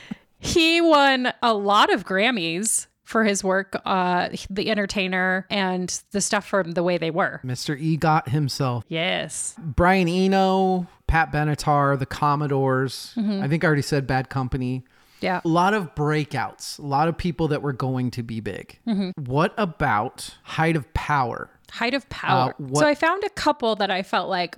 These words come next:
Speaker 1: were very much in their prime. You already mentioned Stevie Wonder.
Speaker 2: Yeah.
Speaker 1: He had a
Speaker 2: That was
Speaker 1: a great year again for awards, for Grammys, for the Fulfillingness first finale.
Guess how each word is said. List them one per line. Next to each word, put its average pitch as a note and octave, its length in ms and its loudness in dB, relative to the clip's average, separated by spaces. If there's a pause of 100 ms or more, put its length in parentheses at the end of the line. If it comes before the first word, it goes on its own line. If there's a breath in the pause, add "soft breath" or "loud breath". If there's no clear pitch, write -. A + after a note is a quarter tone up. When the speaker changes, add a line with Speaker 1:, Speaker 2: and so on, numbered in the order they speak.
(100)
Speaker 1:
were G3+ 260 0
very G3 240 0
much F#3 260 -4
in G3 80 -2
their F3+ 100 -2
prime. F3+ 360 -4
You G3+ 160 -2
already G#3 200 0
mentioned F#3+ 520 -2
Stevie F#3+ 360 -4
Wonder. F3 540 0
Speaker 2:
Yeah. A#2 380 -2
Speaker 1:
He A3+ 140 0
had G#3 200 2
a F#3 160 -4
Speaker 2:
That C#3 140 0
was C3+ 420 -4
Speaker 1:
a G3+ 80 2
great G#3+ 460 0
year G3+ 360 2
again F#3+ 360 0
for F#3 320 2
awards, F3+ 500 0
for F#3 140 -4
Grammys, F3+ 500 -4
for F3 560 0
the G3+ 80 -8
Fulfillingness F3+ 880 -2
first - 400 -4
finale. F3+ 560 -4